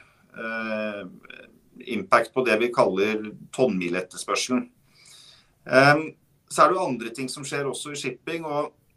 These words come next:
det er jo en, en grønn bølge, eh, der også, og der ser vi at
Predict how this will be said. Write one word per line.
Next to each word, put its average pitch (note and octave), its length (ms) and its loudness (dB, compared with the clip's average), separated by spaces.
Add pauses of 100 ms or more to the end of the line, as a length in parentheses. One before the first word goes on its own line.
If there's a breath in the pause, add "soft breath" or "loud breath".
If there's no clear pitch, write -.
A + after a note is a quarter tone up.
(640)
det B2+ 140 -6
er B2+ 180 4
jo C3 100 2
en, D3+ 200 -6
en C#3 160 -6
grønn B2 420 0
bølge, B2+ 680 0 (460 soft breath)
eh, B2 600 -8
der A#2+ 200 10
også, - 320 0
og C3 420 2 (400)
der C3 160 0
ser C3+ 180 0
vi C3 40 0
at C3 120 -2